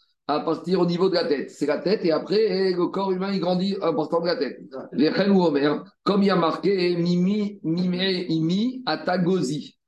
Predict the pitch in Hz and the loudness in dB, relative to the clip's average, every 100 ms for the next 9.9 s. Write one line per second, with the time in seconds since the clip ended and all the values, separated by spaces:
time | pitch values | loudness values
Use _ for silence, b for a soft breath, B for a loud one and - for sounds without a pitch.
0 | _ _ 156 175 208 208 185 165 175 160 | _ _ -4 -2 0 -2 -2 -2 0 0
1 | 156 - 151 160 208 233 143 - _ _ | -2 -2 -2 0 0 0 -2 -6 _ _
2 | 160 156 185 180 180 117 131 - - 151 | -4 -2 0 0 0 -2 -8 -10 -6 -4
3 | 190 190 170 151 196 214 190 180 165 151 | -2 0 0 2 0 0 -2 -2 -2 -2
4 | 143 - _ _ _ _ _ _ - 151 | -4 -6 _ _ _ _ _ _ -6 -2
5 | 185 - - 147 160 214 175 202 190 180 | -2 -4 -4 -2 2 2 2 -2 0 0
6 | 151 185 156 180 - 143 127 143 180 - | 2 2 2 2 2 0 0 0 -2 -8
7 | _ _ - 131 170 160 175 196 151 139 | _ _ -6 -2 2 0 0 -2 -2 -2
8 | 214 226 185 196 175 165 147 147 185 - | 0 0 2 2 0 -2 -2 -2 -2 -4
9 | - - 139 175 160 - 160 127 123 | -10 -10 -4 -2 -2 -2 -2 -2 -6